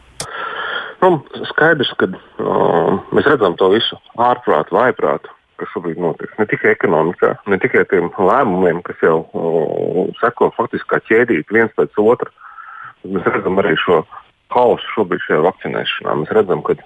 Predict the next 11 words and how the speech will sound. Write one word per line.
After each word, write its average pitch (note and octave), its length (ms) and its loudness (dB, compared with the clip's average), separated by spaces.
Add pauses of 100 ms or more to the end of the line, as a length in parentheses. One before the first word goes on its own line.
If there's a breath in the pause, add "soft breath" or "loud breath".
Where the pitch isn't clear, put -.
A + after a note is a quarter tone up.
(260)
vakcīnas E2+ 640 0
ir, D3 160 2 (920 loud breath)
ā, - 120 -4 (880)
nu, D3 100 4 (420)
vakcīnas A#2 400 2
ir A2 80 4
noliktavā, A#2+ 460 4
bet - 140 -6
cilvēki G#2 320 2
netiek F2 240 0
vakcinēti. - 600 -4